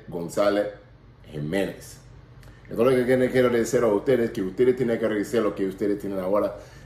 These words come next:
en los Estados Unidos, porque los otros países, otros países, por ejemplo Cuba,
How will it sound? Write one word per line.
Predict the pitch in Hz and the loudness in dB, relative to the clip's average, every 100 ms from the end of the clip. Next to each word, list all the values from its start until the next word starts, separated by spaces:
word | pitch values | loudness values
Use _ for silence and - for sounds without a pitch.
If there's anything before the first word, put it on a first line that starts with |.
| - | -6
en | 107 | 0
los | 107 110 107 | 0 0 -2
Estados | 95 104 98 98 101 | -2 2 2 2 -2
Unidos, | 95 98 120 110 90 | -2 2 2 2 -2
porque | 92 95 | -4 -2
los | 95 95 | -2 -2
otros | 107 113 113 | -2 -4 0
países, | 107 110 110 | 0 0 0
otros | 113 131 143 135 | 2 4 4 4
países, | 120 131 147 147 143 - - - - | 4 4 4 0 -4 -6 -20 -20 0
por | 107 | 2
ejemplo | 104 113 117 123 127 | 4 4 4 2 0
Cuba, | 139 131 127 110 95 | 4 6 6 4 -2